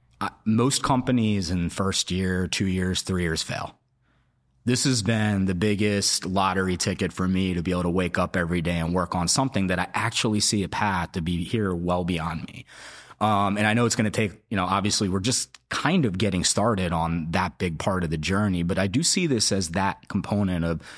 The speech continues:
a really big company and a really big industry that's changing the way people interact with their stuff very differently from not just the incumbents in real estate or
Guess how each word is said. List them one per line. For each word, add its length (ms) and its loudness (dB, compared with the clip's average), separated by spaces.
a 80 -4
really 320 2
big 220 0
company 460 0
and 100 0
a 40 0
really 300 0
big 220 0
industry 520 0
that's 240 0
changing 460 0
the 80 0
way 240 0
people 340 -2
interact 360 -2
with 100 -6
their 100 -4
stuff 240 -2
very 300 0
differently 520 0
from 200 0
not 200 2
just 300 0
the 80 0
incumbents 580 2
in 140 0
real 200 2
estate 320 0
or 360 0